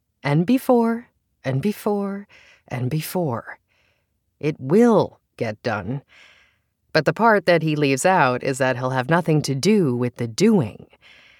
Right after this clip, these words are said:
It's like he thinks their house, their toddler, their lives are kept on track by magic, as though she is the family Rumpelstiltskin.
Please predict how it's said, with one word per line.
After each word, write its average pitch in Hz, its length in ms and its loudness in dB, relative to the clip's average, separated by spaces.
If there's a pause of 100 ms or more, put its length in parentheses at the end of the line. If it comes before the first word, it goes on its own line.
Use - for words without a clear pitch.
(360)
It's 240 200 0
like 247 220 2
he 240 160 -2
thinks 302 300 2
their 254 180 2
house, 208 680 -4
their 147 160 -4
toddler, 190 720 -2
their 131 220 -2
lives 147 640 0
are 139 200 -6
kept - 380 -6
on 302 220 4
track 285 460 -6
by 220 240 -2
magic, 202 680 -4 (720)
as 202 140 -2
though 214 240 2
she 247 420 0
is 233 140 0
the 202 100 0
family 240 540 4
Rumpelstiltskin. 208 1120 0